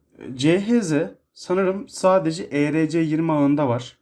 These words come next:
Yani E R C yirmi ağından buraya C H Z göndermeye kalksanız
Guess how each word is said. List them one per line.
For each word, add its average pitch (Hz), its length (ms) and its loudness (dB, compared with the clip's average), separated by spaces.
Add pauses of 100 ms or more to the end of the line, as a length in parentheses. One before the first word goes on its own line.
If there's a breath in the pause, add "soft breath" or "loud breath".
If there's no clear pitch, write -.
(1160)
Yani 123 200 -4
E 139 160 2
R 156 120 2
C 175 120 -2
yirmi 180 320 -2
ağından 151 420 0
buraya 185 220 -2
C 135 220 2
H 147 100 0
Z 135 40 0
göndermeye 147 600 2
kalksanız 131 640 -4